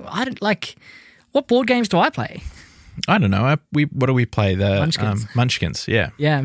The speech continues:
Speaker 1: but I haven't played that in, like, years.
Speaker 2: Yeah.
Speaker 1: Um,
Speaker 2: Well, I don't think I've, like, I love, I love board games, but, um, uh, uh, my, my partner, uh, like, she doesn't want to, um,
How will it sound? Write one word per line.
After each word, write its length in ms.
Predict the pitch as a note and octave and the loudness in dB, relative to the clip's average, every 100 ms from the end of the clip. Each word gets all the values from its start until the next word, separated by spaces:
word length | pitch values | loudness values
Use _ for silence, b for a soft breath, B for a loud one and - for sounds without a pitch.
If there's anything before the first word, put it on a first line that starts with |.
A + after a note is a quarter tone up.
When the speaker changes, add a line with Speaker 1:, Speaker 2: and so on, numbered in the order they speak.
| D3 | 0
Speaker 1:
but 100 | F3+ | 2
I 40 | |
haven't 160 | G#3+ G#3+ | 2 2
played 180 | G3+ E3 | 2 4
that 140 | D#3+ | 2
in, 100 | D#3 | 2
like, 220 | C#3 C#3 - | 0 -2 -4
years. 560 | C#3+ D3 G3 - - - | 0 0 0 -2 -8 -6
Speaker 2:
Yeah. 200 | G#2+ A2 F#2+ | 0 0 0
Speaker 1:
Um, 460 | D3 C#3 C#3 C#3+ E3 - - | -4 -2 -2 -4 -10 -16 -6
Speaker 2:
Well, 120 | - A2 | 0 2
I 140 | C3+ | 2
don't 160 | C#3 B2 | 2 2
think 180 | B2 A#2+ | 0 2
I've, 260 | G#2+ G#2 - B B B B B B B - | 0 -2 -14 B B B B B B B 0
like, 180 | A#2 - - | 0 -2 -8
I 160 | A#2 B2+ | 0 2
love, 240 | C#3+ A#2 - E2+ - | 2 0 -6 -20 -8
I 60 | B2 | -2
love 240 | A#2+ B2 | 0 -2
board 180 | - F#2+ | -2 -4
games, 280 | G2+ - - | -2 -6 -6
but, 280 | - F#2+ - | -6 -6 -2
um, 320 | F#2+ F2 F#2+ - _ _ _ - - | -2 -2 -4 -10 _ _ _ -10 -8
uh, 220 | G#2 F#2 - - _ _ _ - _ - | -6 -6 -6 -12 _ _ _ -20 _ -20
uh, 60 | - - _ _ _ _ | -20 -20 _ _ _ _
my, 260 | G#2 G2+ G2 _ - | -4 -2 -2 _ -4
my 220 | G2+ G2 - _ - | 0 0 -4 _ -8
partner, 460 | A2 G2+ - F2+ - - | -4 -2 -2 -6 -6 -8
uh, 140 | F2+ - | -8 -4
like, 240 | G2+ C2 _ - - - | -4 -6 _ -20 -20 -10
she 200 | - G#2+ | -2 0
doesn't 200 | A#2+ D#2 | 0 0
want 140 | G2 | 0
to, 180 | F#2+ D#2 - | -2 -4 -8
um, 400 | G#2 F#2+ F#2+ - | -6 -4 -6 -8